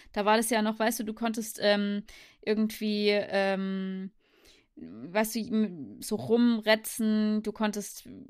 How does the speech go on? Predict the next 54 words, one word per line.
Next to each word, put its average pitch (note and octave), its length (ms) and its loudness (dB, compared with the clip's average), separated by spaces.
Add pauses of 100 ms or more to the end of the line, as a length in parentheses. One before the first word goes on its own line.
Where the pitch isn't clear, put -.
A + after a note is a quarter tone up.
(120)
er F#3+ 220 -6
hat G#3 140 -4
ja F#3+ 100 -2
immer F#3 280 -6
Harry, G3+ 320 2
ähm, - 460 -6
zwar F#3 220 -2
bösartig A3 720 2
und G#3+ 80 -2
die G#3+ 80 -4
anderen G#3+ 280 -2
aufgezogen, C#4 760 4
aber G#3 200 2
es G#3+ 140 -2
war A3 160 2
irgendwie A#3+ 220 -2
noch A3+ 140 -4
so A#3+ 100 -6
ein A3 80 -6
bisschen, A3 500 -2 (320)
weißt A#3+ 160 2
du, - 20 -2
es A3 80 -4
war A3 100 4
noch A3 80 4
ein G#3+ 60 0
bisschen A3 220 0
spielerischer, G#3 800 2
auch F#3+ 100 -2
wenn G#3 100 0
es G3 100 -6
verletzend G#3 580 0
war, E3+ 120 0
aber F3+ 120 -2
es F#3+ 120 -4
war G3+ 120 6
jetzt, G#3 160 -2
ging A3 140 4
jetzt A3 120 0
nicht A3+ 160 2
um G#3 80 4
Leben G#3+ 240 6
und F#3 160 -6
Tod. G#3+ 380 0 (760)
Und G#3+ 500 -2
ab G#3+ 220 -2
da A#3 380 4
ging's A#3 340 -2
dann G#3+ 200 0
halt G3 160 0
wirklich G#3+ 340 -6
bergab G3+ 640 -4
und, G3+ 540 -4
ähm, G3 520 -6